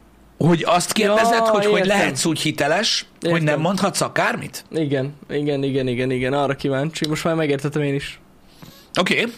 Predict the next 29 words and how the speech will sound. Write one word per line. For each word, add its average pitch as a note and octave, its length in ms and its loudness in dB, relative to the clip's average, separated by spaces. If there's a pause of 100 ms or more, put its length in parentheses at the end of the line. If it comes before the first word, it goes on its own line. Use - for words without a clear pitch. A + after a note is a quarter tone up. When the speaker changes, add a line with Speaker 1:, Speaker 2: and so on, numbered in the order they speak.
(420)
Speaker 1:
Ö, A3 80 2 (300)
úgy A4 180 2
lehetsz F3+ 300 2
hiteles, G3+ 640 0 (680)
<laughs> - 140 -2 (720)
úgy A#3 140 2
lehetsz E3+ 260 2
hiteles, D#3 640 -2
ö, C#3 360 2 (380)
úgy, E3+ 180 2
hogy D3+ 100 0
nem D3 160 0
mondhatsz C#3 320 -2
akármit, F3+ 680 -2 (140)
hogy D3+ 380 -2 (120)
a, D#3+ 60 0 (260)
azokat A#3+ 280 0
a D#3 60 -2
témaköröket, D#3 840 0 (320)
amikkel, C#3+ 840 0
a-, C#3+ 300 0
amikkel, D3 440 0
ö, - 180 -12
tehát, B2+ 440 -4 (680)
ö, - 80 -4 (480)
amikkel D#3 500 0
mondjuk D#3+ 280 -2
tegyük E3+ 220 0
fel, C3+ 360 0